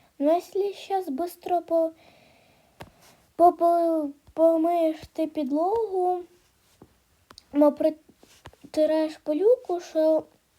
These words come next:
я зможу закидати стірку, то, м, вона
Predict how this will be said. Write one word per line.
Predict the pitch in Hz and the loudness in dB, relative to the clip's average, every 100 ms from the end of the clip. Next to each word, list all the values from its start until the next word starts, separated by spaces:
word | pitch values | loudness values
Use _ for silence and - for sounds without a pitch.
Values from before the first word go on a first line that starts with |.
| _ - | _ 0
я | 302 330 | 4 4
зможу | 320 311 311 294 | 2 -2 -2 -2
закидати | 294 294 262 269 262 277 | -2 -2 0 0 0 -6
стірку, | - - 294 277 - 262 | -8 0 0 0 -4 -8
то, | 262 302 370 466 - _ _ _ _ _ _ _ _ _ _ _ _ _ - | -2 0 0 -2 -10 _ _ _ _ _ _ _ _ _ _ _ _ _ -2
м, | 302 285 262 247 | 2 2 0 -2
вона | 254 294 311 294 262 | 0 0 2 0 -2